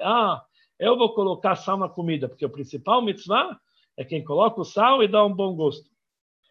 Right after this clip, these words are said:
Então, na prática, cada um fez escondido do outro, sem ninguém saber, colocou sal na comida. Então, na prática, dez pessoas colocaram o mesmo sal na sopa, no chão, ficou tudo extremamente salgado, não dava pra comer nada de toda a comida que eles trouxeram.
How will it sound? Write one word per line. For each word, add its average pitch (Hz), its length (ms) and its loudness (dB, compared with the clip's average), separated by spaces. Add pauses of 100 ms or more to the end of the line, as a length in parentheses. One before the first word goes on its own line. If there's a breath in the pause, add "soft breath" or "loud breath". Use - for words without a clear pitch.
(120)
Então, 139 120 -14
na 147 100 -6
prática, 208 680 0
cada 190 340 -2
um 233 320 -2 (300 soft breath)
fez 214 180 2
escondido 190 480 -4
do 165 100 -2
outro, 190 240 2
sem - 140 -8
ninguém 170 260 -2
saber, 196 440 0
colocou 214 380 -4
sal 240 240 0
na 214 100 -2
comida. 180 460 -8 (600)
Então, 190 220 -4
na 190 120 0
prática, 226 420 2
dez 247 280 4
pessoas 233 420 4
colocaram 220 460 2
o 196 60 0
mesmo 214 280 2
sal 214 220 2
na 160 100 0
sopa, 202 420 4
no 160 180 -6
chão, 196 360 4
ficou 190 400 -6
tudo 233 480 -4 (400 soft breath)
extremamente 240 800 0
salgado, 226 480 2
não 180 120 -6
dava 220 180 0
pra 202 100 0
comer 226 300 0
nada 226 320 2
de 175 100 -10
toda 214 180 0
a 214 40 -4
comida 214 320 0
que 196 80 -6
eles 180 160 -2
trouxeram. 170 380 -4